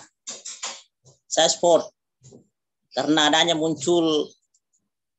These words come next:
eh, peristiwa yang telah terjadi di Pindrang. Ini suatu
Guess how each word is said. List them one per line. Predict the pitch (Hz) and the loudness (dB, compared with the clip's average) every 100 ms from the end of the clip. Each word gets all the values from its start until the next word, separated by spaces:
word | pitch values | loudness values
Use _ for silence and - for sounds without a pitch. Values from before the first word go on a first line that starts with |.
| _ _ | _ _
eh, | 135 135 | -6 -6
peristiwa | 139 143 - 160 160 | -4 -6 -2 0 2
yang | 156 143 131 127 127 | 4 2 0 -6 -8
telah | 131 131 | -6 -4
terjadi | 143 135 131 139 143 | -4 -4 -2 -2 -2
di | 131 127 | -6 -6
Pindrang. | 143 127 117 147 185 - _ _ _ _ _ _ - - _ _ _ | -6 -4 -6 -8 -12 -18 _ _ _ _ _ _ -20 -20 _ _ _
Ini | - 175 180 | -6 -4 -2
suatu | 175 156 151 190 | 0 -2 0 0